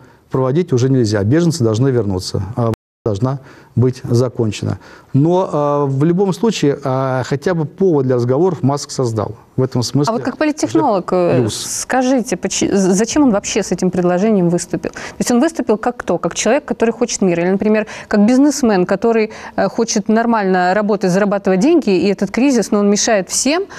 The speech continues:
Speaker 2: в том числе и
Speaker 1: Ну, мне
Speaker 2: компаниям?
Speaker 1: кажется, в данном случае он выступил, э, в первую очередь, э, как человек, м, э, который считает, что каждая человеческая жизнь, э, имеет ценность. А, но логика была логика бизнесмена, то есть логика сделок.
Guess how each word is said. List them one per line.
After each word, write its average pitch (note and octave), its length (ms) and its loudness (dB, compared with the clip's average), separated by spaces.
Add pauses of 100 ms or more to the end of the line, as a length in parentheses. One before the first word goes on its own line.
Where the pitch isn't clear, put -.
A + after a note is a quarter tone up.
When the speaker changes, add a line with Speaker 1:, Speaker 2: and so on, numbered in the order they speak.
(200)
Speaker 2:
в - 300 -4
том B3+ 180 2
числе G3+ 720 0
и F3+ 600 2
Speaker 1:
Ну, A3 140 0
мне E3+ 120 4
Speaker 2:
компаниям? - 80 0
Speaker 1:
кажется, F3 260 -2
в C#3+ 40 0
данном D3+ 160 0
случае C3+ 340 -2
он C3+ 60 0
выступил, C3 540 0
э, A#2+ 380 2
в - 120 -8
первую B2 280 0
очередь, A2+ 400 0
э, G#2+ 640 0
как A2+ 160 -4
человек, - 380 -4
м, B2+ 220 0
э, A2 560 0
который A2 380 -2
считает, G#2+ 340 -4
что - 140 -12
каждая G#2 340 -4
человеческая A2+ 360 -2
жизнь, G#2 380 0
э, G2 140 -2 (440)
имеет A2+ 300 2
ценность. G#3 420 -2 (960)
А, C3+ 420 0
но D#3 320 2
логика G3+ 360 0
была C3+ 180 0
логика E3+ 260 0
бизнесмена, B2 640 -2 (280)
то B2+ 100 0
есть A#2+ 160 -2
логика E3+ 300 0
сделок. A#2 420 -2